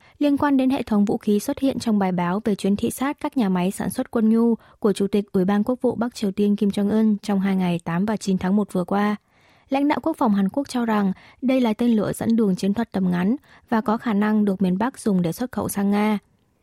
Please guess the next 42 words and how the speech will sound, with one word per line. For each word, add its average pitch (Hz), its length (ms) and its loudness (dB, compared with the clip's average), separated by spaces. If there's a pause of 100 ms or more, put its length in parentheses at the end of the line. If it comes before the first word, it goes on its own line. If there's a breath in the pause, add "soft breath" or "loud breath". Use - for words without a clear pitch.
(240)
Ngoài 269 180 0
ra, 277 160 2
Bộ 240 140 2
trưởng 190 200 0
Shin 254 200 0
dự - 140 0
đoán 190 280 0
sớm 208 260 0
là 262 100 0
trong 220 220 0
nửa 196 120 0
đầu 180 140 -2
năm 202 180 2
nay 214 240 2 (220 soft breath)
hoặc 220 240 -2
trong 226 180 0
tháng 214 180 0
một 226 180 0
này, 190 280 0 (300 soft breath)
Bình 226 180 4
Nhưỡng 240 160 2
có 240 140 -2
thể 233 180 -2
sẽ - 180 -8
phóng 202 200 -2
thử 208 140 0
nghiệm 185 300 0
tên 202 140 0
lửa 185 140 0
đạn - 200 -4
đạo 175 200 -4
tầm 180 160 0
trung 214 260 2
kiểu 170 160 -4
mới 180 380 0 (260 soft breath)
mà 233 120 4
nước 269 140 2
này 262 200 2
thử 190 180 -2
nghiệm 185 200 0
hai 208 220 -2
lần 190 260 2